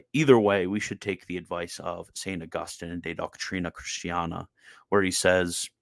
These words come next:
"If they who are called philosophers, particularly the Platonists, have said things that are true and in conformity with our faith, not only are these not to be feared, but they should be wrested from them as from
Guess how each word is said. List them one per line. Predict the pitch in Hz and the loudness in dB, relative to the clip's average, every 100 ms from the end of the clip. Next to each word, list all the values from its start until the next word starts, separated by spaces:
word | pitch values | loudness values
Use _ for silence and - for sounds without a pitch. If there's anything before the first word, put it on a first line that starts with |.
| _ - - - - | _ -20 -20 -20 0
"If | 107 - | 0 4
they | 110 113 | 8 8
who | 117 113 | 8 6
are | 107 | 4
called | - 104 92 | 6 6 6
philosophers, | 95 92 98 - 107 107 107 - | 2 4 4 2 0 2 2 2
particularly | - 90 - - 76 | -2 -2 -12 -14 -12
the | - | -10
Platonists, | - 107 - 101 92 - - - _ - | -2 0 0 -2 -4 -6 -14 -18 _ 0
have | 104 | 4
said | - 131 | 8 8
things | 127 117 104 | 8 4 6
that | 104 | 4
are | 95 | 2
true | - - 123 120 | -2 2 4 6
and | 107 | 4
in | 92 | 0
conformity | 92 - 98 95 95 87 | -4 -2 0 0 -2 -6
with | 87 | -8
our | 85 | -12
faith, | - - 101 98 - _ - - _ | -8 0 0 0 -10 _ -20 -20 _
not | 107 131 | 4 6
only | 117 123 120 | 6 6 6
are | 117 | 4
these | 110 107 104 - | 4 0 -2 -6
not | 104 104 - | -4 -2 -4
to | |
be | 90 85 | -10 -10
feared, | - 113 113 110 107 - | -4 0 2 2 -2 -6
but | |
they | 101 | -6
should | 104 101 | -4 -6
be | 98 | -4
wrested | 90 98 - - - | 0 0 -2 -10 -6
from | 98 90 | -4 -2
them | 87 85 87 _ _ - | -4 -6 -10 _ _ -2
as | 101 | 0
from | - 101 | 0 -2